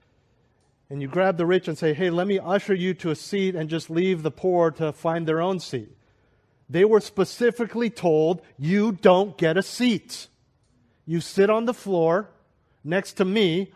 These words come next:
on my seat, 'cause I'm not giving up my seat for you, or you stand in the back." And the problem that James points out is that by doing so, the Christians show preference to the people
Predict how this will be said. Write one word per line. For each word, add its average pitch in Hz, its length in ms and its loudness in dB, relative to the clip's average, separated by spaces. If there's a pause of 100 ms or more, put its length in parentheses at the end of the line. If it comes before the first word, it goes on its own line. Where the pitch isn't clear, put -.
on 170 180 4
my 202 200 2
seat, 165 360 -6
'cause 156 140 -10
I'm 175 160 0
not 190 160 -2
giving 185 180 0
up 185 80 -2
my 170 140 -2
seat 208 400 -6 (160)
for 170 160 -2
you, 196 420 0 (880)
or 170 140 0
you 185 140 2
stand 165 340 -2
in 165 80 -2
the 156 80 -2
back." 120 460 -6 (1400)
And 127 100 -12
the 123 60 -10
problem 175 380 2
that 151 140 0
James 165 280 -2
points 151 320 -6
out 160 280 2
is 135 100 -4
that 143 180 -2
by 143 100 0
doing 170 380 -2
so, 165 460 -2 (580)
the 131 100 -8
Christians 175 680 -2
show 143 160 -2
preference 170 640 -2
to 147 120 -6
the 131 140 -6
people 180 640 -4